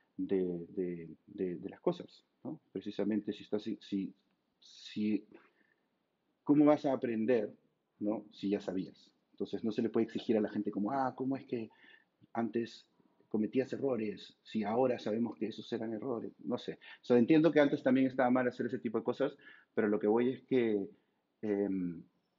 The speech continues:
no podemos desestimar los procesos de aprendizaje de las personas y tenemos que tomarlos en cuenta. Y las sanciones de este tipo de cosas no pueden ser totalitarias,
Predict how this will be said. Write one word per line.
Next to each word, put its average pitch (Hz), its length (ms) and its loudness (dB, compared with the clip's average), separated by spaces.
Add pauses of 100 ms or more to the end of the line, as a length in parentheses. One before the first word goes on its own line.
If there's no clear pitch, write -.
(280)
no 123 300 2
podemos 139 280 6
desestimar 123 540 0
los 135 120 -2
procesos 120 360 -4
de 135 60 2
aprendizaje 110 500 -2
de 127 60 2
las 123 120 -6
personas 131 380 0
y 123 60 -4
tenemos 107 300 -4
que 120 80 -6
tomarlos 110 400 -4
en 104 100 -8
cuenta. 95 380 -4 (440)
Y 104 200 2
las 98 160 0
sanciones 123 520 0
de 110 120 0
este 107 160 -8
tipo - 240 -2
de 110 80 0
cosas 120 500 -2
no 110 260 2
pueden 117 320 -2
ser 110 280 2 (320)
totalitarias, 110 920 0